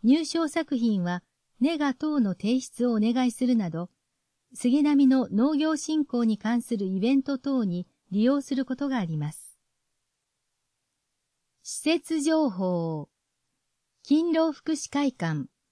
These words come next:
西荻地域区民センター集会施設等の申し込み開始について。大規模改修工事のため休館している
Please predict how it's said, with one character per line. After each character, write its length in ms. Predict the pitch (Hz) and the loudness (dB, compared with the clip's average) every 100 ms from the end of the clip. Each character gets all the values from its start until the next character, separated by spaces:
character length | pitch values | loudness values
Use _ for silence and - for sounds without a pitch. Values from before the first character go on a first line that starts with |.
| _ | _
西 300 | 214 214 320 | -2 0 0
荻 220 | 339 311 294 | 0 0 -2
地 220 | - 302 | -2 -2
域 200 | - - | -2 -4
区 140 | 269 | 2
民 200 | 254 311 | 4 2
セ 200 | - 302 | 0 0
ン 60 | 285 | 0
タ 220 | - 196 | 0 -4
ー 60 | 175 | -4
集 260 | - 247 | -4 -4
会 260 | - 269 254 | -2 -2 -2
施 80 | - | -4
設 460 | 240 - 156 151 _ | -6 -6 -8 -10 _
等 240 | 269 285 208 | -2 0 0
の 220 | 175 175 _ _ - | -4 -8 _ _ 0
申 220 | 214 285 | 2 2
し 120 | - | 0
込 140 | - 262 | 2 4
み 220 | 254 - | 4 2
開 240 | - 180 262 | -4 -2 -2
始 200 | - 262 | 2 4
に 120 | 254 | 4
つ 140 | - | 2
い 80 | 214 | -4
て。 260 | - 107 - _ _ _ _ _ _ _ _ _ _ _ _ _ 190 | -4 -14 -14 _ _ _ _ _ _ _ _ _ _ _ _ _ 0
大 220 | 262 311 | 2 2
規 160 | - | 0
模 120 | 311 311 | 0 0
改 260 | 302 320 | 2 0
修 200 | - 320 | 0 -4
工 220 | 302 320 | -2 -2
事 100 | 247 | -2
の 140 | 220 214 | -2 -2
た 160 | 185 | -2
め 220 | 190 190 - | -2 -4 -4
休 260 | - 262 | 0 0
館 220 | - 247 | 2 0
し 120 | 226 - | 0 -2
て 80 | |
い 140 | 214 202 | -4 -2
る 240 | 196 - | -4 -6